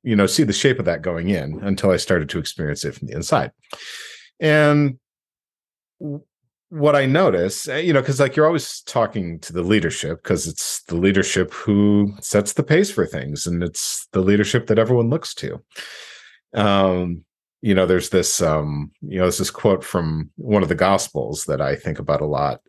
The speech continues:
Uh, it's something like, "When the shepherd is struck down, the sheep scatter." And, you know, like, that's a great, y-, you know, this, this is a great little, um,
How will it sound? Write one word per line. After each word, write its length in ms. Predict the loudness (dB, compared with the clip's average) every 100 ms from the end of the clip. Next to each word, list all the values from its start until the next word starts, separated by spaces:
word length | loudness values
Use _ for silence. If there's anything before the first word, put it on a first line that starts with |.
| -8
Uh, 60 | -6
it's 180 | -4
something 300 | -2 -2 0
like, 180 | 0 0
"When 320 | -2 -4 -6 -6
the 100 | -4
shepherd 460 | 0 0 2 0
is 120 | 0 -2
struck 680 | -2 -2 -4 -4 0 0 2
down, 160 | 0
the 60 | 0
sheep 260 | -2 -6
scatter." 460 | -4 0 2 2 0
And, 420 | -4 -2 -2 -2
you 80 | 0
know, 120 | 2
like, 180 | 4 2
that's 160 | 0 -2
a 60 |
great, 500 | -4 2 4 4 2 _ -20 -20 -20 -20 -20 _ _
y-, 120 | -6 -2
you 140 | 2
know, 120 | 2
this, 220 | 2 -2
this 260 | -4 -2 -2
is 60 | 0
a 40 |
great 240 | 0 0
little, 460 | 0 2 2 2 -2 -10 _ _ _ _ _ _ -2
um, 680 | 2 4 4 2 -4 -8